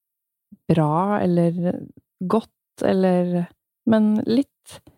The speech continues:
det er litt ubehagelig også. Eh, og det synes jeg han beskriver veldig godt, da, hvordan det er å være menneske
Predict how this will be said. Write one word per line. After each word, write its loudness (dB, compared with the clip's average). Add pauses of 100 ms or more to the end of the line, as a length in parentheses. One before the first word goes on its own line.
(340)
det 2
er 4
litt -2
ubehagelig 2
også. 0 (960)
Eh, 2 (380)
og -2
det 2
synes 0
jeg 0
han 2 (1800)
beskriver 0
veldig 0
godt, -2
da, -2 (200)
hvordan 0
det 0 (100)
er 0
å -2
være 0 (140)
menneske -2